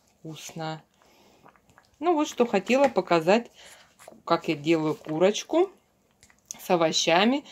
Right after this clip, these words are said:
в собственном соку. Спасибо за внимание. Заходите на мой канал, подписывайтесь, оставляйте лайки. Не забывайте нажимать на колокольчик, чтобы не пропустить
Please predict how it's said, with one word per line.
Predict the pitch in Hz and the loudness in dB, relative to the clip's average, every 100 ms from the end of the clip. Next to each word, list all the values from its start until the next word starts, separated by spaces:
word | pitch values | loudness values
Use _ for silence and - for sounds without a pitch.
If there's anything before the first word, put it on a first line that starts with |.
| - | -20
в | _ | _
собственном | - 180 - 190 175 | -2 -2 -2 -6 -6
соку. | 156 156 147 - 135 - - _ - | -6 -8 -8 -10 -16 -16 -20 _ 4
Спасибо | 233 240 190 156 | 6 6 -2 -2
за | 151 156 | -4 -6
внимание. | 156 160 233 330 320 190 | -4 0 0 0 -4 2
Заходите | 226 233 196 160 156 | 2 4 0 0 -4
на | 151 | -4
мой | 151 151 | -4 -4
канал, | - 143 147 208 311 - | -4 -4 -2 -2 -2 -2
подписывайтесь, | 151 - - 208 233 262 262 247 254 226 - - - | -4 -4 -4 -4 -4 -2 -2 -4 -10 -12 -18 -20 -8
оставляйте | 190 185 262 285 349 - 160 | -8 2 4 6 6 4 -2
лайки. | 147 170 208 220 - | 2 4 4 2 -2
Не | 208 208 | -2 0
забывайте | 208 226 269 320 - | 0 2 6 4 4
нажимать | 160 151 156 143 | -2 -2 -4 -4
на | 143 | -4
колокольчик, | - 135 131 - 214 226 | -4 -4 -4 0 0 0
чтобы | - 254 | -6 -4
не | 262 | -2
пропустить | 247 254 240 233 262 233 | 0 0 -2 -8 -8 -10